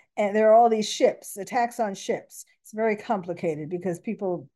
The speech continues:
everybody's attacking everybody. But anyway, getting back to Hezbollah and this current,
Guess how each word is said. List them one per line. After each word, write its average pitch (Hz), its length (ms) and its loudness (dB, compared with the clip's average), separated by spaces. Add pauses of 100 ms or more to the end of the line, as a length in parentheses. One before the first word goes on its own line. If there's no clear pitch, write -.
everybody's 202 500 -2
attacking 175 460 -4
everybody. 131 520 -6 (580)
But 240 100 4
anyway, 190 420 2
getting 226 260 2
back 220 220 2
to 214 100 -8
Hezbollah 185 760 -2
and 180 140 -8
this 175 200 -10
current, 196 520 0